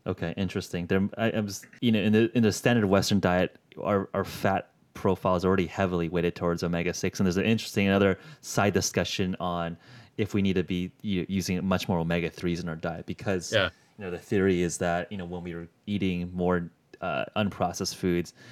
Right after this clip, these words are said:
Speaker 1: it was closer to a one-to-one ratio of omega-three to
Speaker 2: Mm-hmm.
Speaker 1: omega-sixes. Now, in the standard Western diet, we're, like, sixteen-to-one omega-six to
Speaker 2: Oh, yeah.
Speaker 1: So, so that's an interesting sort of an aside in terms of something to look at. Just not to, like,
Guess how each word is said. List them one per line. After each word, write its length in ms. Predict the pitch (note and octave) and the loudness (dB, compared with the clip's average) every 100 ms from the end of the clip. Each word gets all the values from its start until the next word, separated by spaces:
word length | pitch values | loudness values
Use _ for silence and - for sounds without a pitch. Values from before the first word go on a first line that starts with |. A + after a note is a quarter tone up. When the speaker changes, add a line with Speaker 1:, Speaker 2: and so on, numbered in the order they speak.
| - - | -10 -4
Speaker 1:
it 40 | |
was 160 | F#2 F#2+ | -4 -2
closer 340 | - F#2+ F#2+ | 2 2 2
to 180 | - F2+ | 2 2
a 40 | |
one-to-one 540 | E2 F2 F2 E2+ E2+ E2 | 2 0 0 0 0 0
ratio 460 | E2 - - E2 | -2 -2 -2 0
of 160 | E2 E2+ | 0 -2
omega-three 400 | E2 E2 E2+ F2 | -2 -2 -2 2
to 60 | E2+ | 2
Speaker 2:
Mm-hmm. 100 | E2+ | 2
Speaker 1:
omega-sixes. 640 | - F#2 - F#2 G2 E2+ | 0 -2 -2 -2 -2 -4
Now, 280 | F2 E2+ E2+ - A#2+ - | -4 -2 -4 -8 -14 -4
in 80 | F#2+ | -4
the 80 | |
standard 320 | E2+ - F#2 F2 | -2 0 2 2
Western 240 | E2+ F#2+ | 0 -2
diet, 240 | E2+ E2+ | -2 -2
we're, 100 | F2+ | -2
like, 200 | F2 D#2+ | -2 -4
sixteen-to-one 720 | - G#2+ - F#2+ E2+ E2 E2+ E2+ | -2 -2 -2 -4 -4 -4 -4 -4
omega-six 640 | E2+ E2 E2 - F2+ - | -6 -6 -6 -6 -8 -8
to 240 | F2 E2+ - | -8 -8 -2
Speaker 2:
Oh, 80 | G2 | 0
yeah. 180 | F2 D#2 - | 2 0 2
Speaker 1:
So, 300 | E3+ F3+ D#3+ | 4 6 6
so 180 | F3 | 6
that's 200 | E3+ D3+ | 6 4
an 60 | F3+ | 4
interesting 600 | E3+ D3 C#3+ - B2 A#2 | 4 4 6 6 6 4
sort 140 | A#2 F#2+ | 2 0
of 60 | |
an 60 | F#2 | 0
aside 520 | - - F#2 E2+ F2 | -2 0 -2 -4 -8
in 80 | F#2 | -8
terms 240 | G2 E2+ | -8 -6
of 180 | F2 E2 - - | -6 -6 -14 -4
something 240 | - G#2 F2 | 0 2 4
to 60 | |
look 200 | F2+ - | 2 2
at. 260 | D#2+ - - | -2 -6 0
Just 200 | B2 C3 | 2 4
not 160 | A2+ | 2
to, 80 | A2+ | 4
like, 400 | G2 F2+ F#2 - | 4 4 0 -6